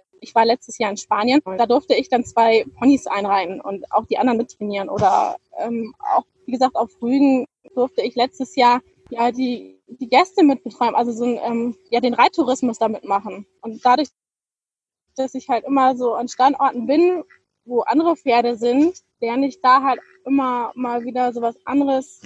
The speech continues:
auch mit kennen und kann mich da einbringen und helfe da dann auch so mit, weil das ist auch was, was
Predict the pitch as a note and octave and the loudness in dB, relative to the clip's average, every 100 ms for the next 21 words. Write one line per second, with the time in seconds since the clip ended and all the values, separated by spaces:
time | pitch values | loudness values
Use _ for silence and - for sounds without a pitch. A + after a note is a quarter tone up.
0 | - - G#3 B3+ C#4+ D4 - D#4 D#4+ G4 | -18 -2 0 2 2 0 0 2 2 0
1 | _ _ - A#3+ A#3+ A#3+ A#3+ _ - C4 | _ _ -10 -6 -6 -6 -8 _ -4 2
2 | C#4 C#4 A3+ G#3+ B3+ C#4+ D4 D#4 D#4+ D4+ | 2 2 -2 0 2 2 4 2 2 -2
3 | - A#3 A#3 A#3 - _ _ _ B3 B3 | -6 -8 -6 -8 -12 _ _ _ -4 0
4 | C#4+ - - B3 C#4 C#4 C4 B3+ C4 - | 0 0 2 4 6 4 2 2 0 -2
5 | C4+ C#4 - A3 A3 A3 A3 A#3+ C#4 - | -2 -2 -2 -2 0 -2 -4 -8 -8 -4
6 | A#3 C4 - - | 0 0 -2 -8